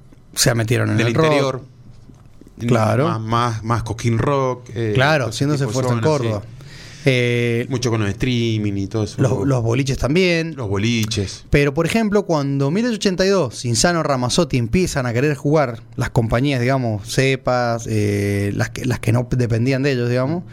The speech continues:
Speaker 1: que
Speaker 2: Sí.
Speaker 1: eran distintas, Pernod Ricard, Cepa, Diageo, ¿qué hacen? Crean la versión dos de ello, que era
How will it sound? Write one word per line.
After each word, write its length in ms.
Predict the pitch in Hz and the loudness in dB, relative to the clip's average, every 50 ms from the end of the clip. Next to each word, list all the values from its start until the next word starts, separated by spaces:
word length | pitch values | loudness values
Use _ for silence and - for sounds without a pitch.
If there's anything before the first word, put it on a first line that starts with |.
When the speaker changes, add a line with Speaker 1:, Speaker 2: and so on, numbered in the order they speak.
| - - - | -20 -18 -12
Speaker 1:
que 80 | - - | -4 0
Speaker 2:
Sí. 80 | 135 | 0
Speaker 1:
eran 140 | 120 120 120 | 2 2 0
distintas, 480 | 120 - - 175 156 147 190 196 196 - - - - - - - - - - | -2 0 0 0 2 2 0 -2 -2 -4 -14 -20 -20 -20 -20 -20 -20 -8 -2
Pernod 260 | - 117 117 113 107 | 0 0 2 2 0
Ricard, 340 | 117 113 143 143 135 127 110 | 0 2 2 2 2 2 0
Cepa, 240 | 135 143 135 139 131 | 0 -2 0 0 0
Diageo, 400 | 131 135 143 165 175 180 - - - - - - | 0 0 0 0 0 0 -2 -6 -14 -18 -6 0
¿qué 160 | - 175 196 | 2 4 4
hacen? 360 | 214 - - 226 220 233 226 - - - - - - - - - - - - - - - - - - - - | 4 2 -2 -4 -4 -6 -8 -12 -14 -20 -20 -20 -20 -20 -20 -20 -20 -20 -20 -20 -20 -20 -20 -20 -20 -12 -2
Crean 460 | - 165 165 175 175 175 175 175 - - - - | 2 2 4 4 4 2 0 -2 -6 -8 -6 -2
la 220 | 139 131 127 127 | 0 2 2 2
versión 560 | 127 131 131 - - - 180 180 175 170 170 170 | 2 0 0 0 0 2 2 2 2 2 2 2
dos 180 | 202 190 170 165 | 2 2 2 2
de 140 | 170 175 | 2 2
ello, 220 | 175 175 180 175 147 | 2 2 0 0 0
que 100 | 160 151 | 0 0
era 720 | 139 143 135 135 131 127 123 120 120 120 117 117 113 113 | 2 2 2 2 2 2 2 2 0 0 0 0 0 -2